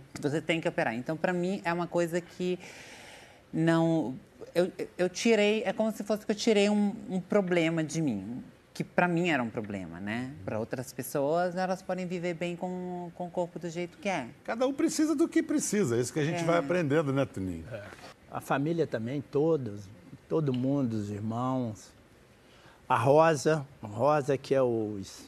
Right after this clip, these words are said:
Speaker 3: o grande pilar da família, né?
Speaker 2: A Rosa
Speaker 1: É, minha mãe.
Speaker 2: a sua mãe.
Speaker 3: É a mãe.
Speaker 1: É.
Speaker 2: Que você falou que foi quem mais sof-,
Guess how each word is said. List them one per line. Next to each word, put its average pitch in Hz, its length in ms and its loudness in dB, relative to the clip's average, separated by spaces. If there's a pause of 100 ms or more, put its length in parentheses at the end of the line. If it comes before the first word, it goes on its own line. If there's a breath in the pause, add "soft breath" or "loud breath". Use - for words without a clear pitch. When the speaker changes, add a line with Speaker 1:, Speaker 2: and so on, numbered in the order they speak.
(960 loud breath)
Speaker 3:
o 123 100 -4
grande 127 420 2
pilar 117 480 0
da 113 100 -4
família, 123 580 -4
né? 123 120 -6
Speaker 2:
A - 20 -4
Rosa 123 320 0
Speaker 1:
É, 123 140 0
minha 117 180 -2
mãe. 123 260 -2
Speaker 2:
a 101 60 -4
sua 104 240 -6
mãe. 90 180 -6 (100)
Speaker 3:
É 120 60 -8
a 113 40 -6
mãe. 120 360 -4
Speaker 1:
É. - 80 -14
Speaker 2:
Que 185 80 2
você 175 260 0
falou 165 280 0
que 165 120 -2
foi 165 220 -2
quem 160 200 -2
mais 139 420 0
sof-, - 480 -4